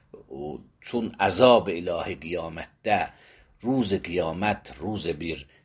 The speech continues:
dəhşət gündür, bir əcib ağır gündür, insan bəzən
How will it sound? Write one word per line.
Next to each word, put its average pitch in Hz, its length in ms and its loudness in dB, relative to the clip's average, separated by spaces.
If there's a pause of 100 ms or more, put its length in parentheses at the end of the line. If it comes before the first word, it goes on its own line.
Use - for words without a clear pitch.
(180)
dəhşət - 760 4
gündür, 80 580 -6 (540)
bir 85 220 -2
əcib 85 500 0 (1900)
ağır 92 420 4
gündür, 90 640 -4
insan 123 540 -4 (680)
bəzən 90 560 -2